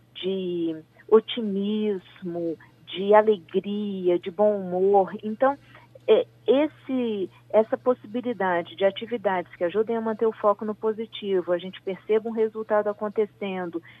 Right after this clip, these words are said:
gere um senso de, de conclusão e de competência, e a gente poder se conhecer, são ganhos dessa, desse estilo de atividade que a gente pode fazer durante esse período de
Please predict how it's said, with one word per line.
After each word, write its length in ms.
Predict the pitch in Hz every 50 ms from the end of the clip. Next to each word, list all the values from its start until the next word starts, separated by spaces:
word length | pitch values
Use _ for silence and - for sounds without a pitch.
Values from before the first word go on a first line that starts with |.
| _ _
gere 600 | - 170 180 196 190 202 208 214 226 240 240 233 - - - - - -
um 120 | 208 214
senso 360 | - - 226 220 220 220 - 208
de, 320 | 185 190 202 202 190 - -
de 140 | - 185 196
conclusão 1000 | - - - 226 233 233 - - 233 220 220 208 185 170 190 196 202 208 214 214
e 80 | 208 175
de 140 | 170 202
competência, 1080 | - - 214 208 - 226 214 214 - - 196 190 185 185 180 175 175 - _ - - 165 - - - - - - _ -
e 120 | 190 196
a 80 | 196 196
gente 260 | 202 208 214 - -
poder 300 | - 220 214 - 196 196 - _
se 60 | - - _
conhecer, 880 | - - 247 262 269 262 240 208 190 185 - _ _ 220 233 254 254 - - - - - _ _ _ _
são 280 | 240 240 247 254 233 214
ganhos 460 | 180 - 190 190 196 202 208 208 - _ _ _ _ _ _ _ _ _ - - - _ _ _ _ _ _ -
dessa, 920 | 196 196 190 196 196 - _ _ - 220 220 220 226 226 226 226 220 - 180
desse 340 | 175 202 202 202 - - 220
estilo 800 | 196 - - - - - - - 214 214 214 220 214 226 233 233
de 120 | 185 220
atividade 560 | 214 208 - - 196 208 185 185 185 190 190 -
que 60 | 214
a 40 | 190
gente 220 | 202 202 208 -
pode 280 | - 208 202 196 196 - -
fazer 420 | - 220 214 208 185 185 196 196
durante 340 | 175 190 202 202 202 - 208
esse 140 | 196 - -
período 400 | - 208 196 202 202 170 185 208
de 320 | - - 196 202 202 196